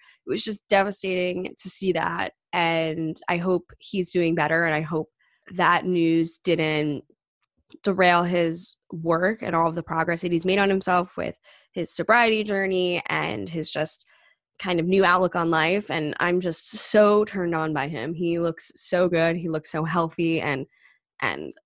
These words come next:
and I'm really happy for him. That was a total diversion, but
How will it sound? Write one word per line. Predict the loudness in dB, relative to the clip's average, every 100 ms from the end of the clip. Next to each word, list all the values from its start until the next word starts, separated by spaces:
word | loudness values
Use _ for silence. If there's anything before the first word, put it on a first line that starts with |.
| _
and | -6
I'm | -4
really | -4 -6
happy | -8 -12 -16 -18
for | -14
him. | -14 -16 _ -20 -6
That | -2 0
was | -2 -8
a |
total | -12 -6 -4 -4 -6 _
diversion, | -2 -2 -2 -2 -2 -4 -4
but | 0 2 0